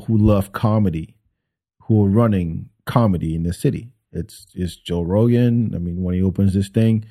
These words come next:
you know, it's, you know, it's Rebecca over at Creek.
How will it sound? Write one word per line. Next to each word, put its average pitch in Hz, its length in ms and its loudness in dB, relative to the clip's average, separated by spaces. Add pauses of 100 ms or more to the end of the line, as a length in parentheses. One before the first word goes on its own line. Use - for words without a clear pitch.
(460)
you 95 100 -4
know, 92 260 0
it's, - 460 -8
you - 60 -10
know, 82 100 -6
it's 85 160 -8
Rebecca 104 760 2
over 92 320 0
at 87 140 -2
Creek. 117 500 0